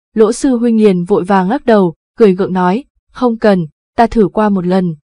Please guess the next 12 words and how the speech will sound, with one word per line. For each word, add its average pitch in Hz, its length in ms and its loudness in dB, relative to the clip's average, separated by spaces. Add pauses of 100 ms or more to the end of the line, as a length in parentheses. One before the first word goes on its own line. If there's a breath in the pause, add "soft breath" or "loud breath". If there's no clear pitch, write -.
(140)
thực 247 180 -2
lực 226 200 2
của 180 160 -2
ta 190 220 -2
không 226 240 -4
đủ 196 200 -2
để 170 160 -4
vượt 175 180 -8
qua 220 220 -2
Trảm 202 200 -6
Thần 175 200 -6
Đài, 180 280 -2